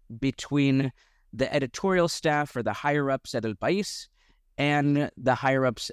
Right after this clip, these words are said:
uh, of the Socialist Party. And Cebrián even talks about this in his memoirs, right? He says, um, that there were meetings that he was privy to, he and other members of, uh, of the editorial staff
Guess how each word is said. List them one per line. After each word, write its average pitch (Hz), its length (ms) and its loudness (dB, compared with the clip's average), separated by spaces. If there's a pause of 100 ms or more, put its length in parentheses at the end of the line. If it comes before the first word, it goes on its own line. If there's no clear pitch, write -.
uh, 120 400 -4
of 117 160 -2
the 113 160 -2
Socialist - 580 -4
Party. 98 400 -4 (360)
And 185 100 2
Cebrián 196 420 4
even 160 220 2
talks 147 300 -4
about 113 260 0
this - 400 -6
in 117 160 0
his 110 260 -2
memoirs, 110 640 0
right? 104 220 -2
He 110 120 0
says, 113 460 -2 (400)
um, 113 460 2
that 120 180 0
there 139 120 2
were 131 140 0
meetings 135 920 -2 (120)
that 113 220 0
he 151 160 0
was 131 160 0
privy 131 320 0
to, 131 220 -2
he 131 160 2
and 123 60 2
other 120 220 2
members 113 500 0 (400)
of, 117 320 0 (600)
uh, 113 420 0 (140)
of 123 100 2
the 120 100 0
editorial 123 540 2
staff - 560 0